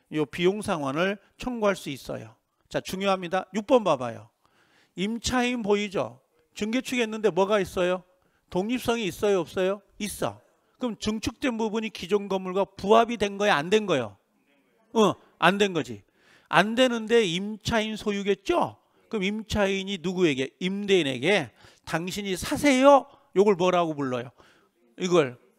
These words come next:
이걸 부속물 매수 청구로 가는 거예요. 부속물 어디 갔냐? 여기 부속물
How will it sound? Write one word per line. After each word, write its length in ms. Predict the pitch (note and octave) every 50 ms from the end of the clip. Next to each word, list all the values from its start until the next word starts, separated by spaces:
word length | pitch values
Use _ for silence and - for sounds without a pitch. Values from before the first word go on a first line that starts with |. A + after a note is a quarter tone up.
| _ _ _ _ _ _ _ -
이걸 180 | F3 F3 E3+
부속물 1300 | - - - G#3 A3 A#3+ A#3+ A#3+ A#3+ A#3 A#3 G#3 - A3+ G3+ G#3 G3 F#3+ F#3 F#3+ A#3 C#4 E4+ F#4+ G4 D4 _ _ _ _ _
매수 340 | D#3+ D3+ D#3+ F3+ - F4 F4+
청구로 440 | - - A#3+ A3 G3 F#3 F#3 F3
가는 260 | D#3+ D#3 C#3+ C#3 C3 B2+
거예요. 360 | A#2+ A#2 A2 A2 A#2 A2+ - _ _ _ _ _ -
부속물 800 | F3+ F#3 F#3+ G3+ - - F#3+ E3+ D#3 C#3+ E3+ A3 A#3+ B3+ B3+ _ _ _ _ _
어디 180 | - C#3 C3+ C#3+
갔냐? 320 | C3+ B2 C3+ D#3 G#3+ A3+ - _ _ -
여기 160 | D#3 D3 C#3+
부속물 680 | - - G3 F#3+ E3+ G3 F#3+ F#3 D#3 C3+ D#3 G3+ C4